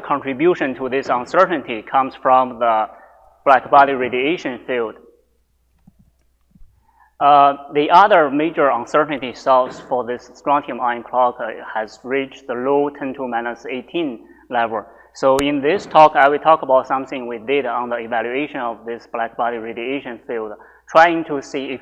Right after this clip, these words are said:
there's any ways to bring down this uncertainty to the same level as the others. Um, hope by doing so, hopefully by doing so, we can just reduce the overall uncertainty of, uh, strontium ion clock to the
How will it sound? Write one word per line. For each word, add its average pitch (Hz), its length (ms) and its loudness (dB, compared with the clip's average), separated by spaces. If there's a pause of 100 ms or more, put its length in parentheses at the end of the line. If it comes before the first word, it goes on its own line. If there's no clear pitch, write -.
there's 127 280 0
any 156 240 2
ways 143 280 -4
to 139 100 -6
bring 127 320 -6
down 139 400 4
this 139 260 -6
uncertainty 127 600 -4
to 135 100 -8
the 120 100 -4
same 165 300 -6
level 123 260 0
as 113 220 -6
the 110 140 -10
others. 131 560 0 (500)
Um, 131 320 4 (680)
hope 208 400 2
by 143 160 6
doing 151 380 0
so, 170 240 -2
hopefully 165 460 0
by 127 180 0
doing 123 300 -6
so, 170 200 0
we 123 220 -4
can 120 220 -12
just 120 240 -14
reduce 135 460 -6
the 123 120 -2
overall 139 520 0
uncertainty 123 460 -8
of, 113 280 -10
uh, 110 240 -4
strontium 127 400 -6
ion 117 180 -6
clock 117 300 -6 (160)
to 120 160 -12
the 110 260 -6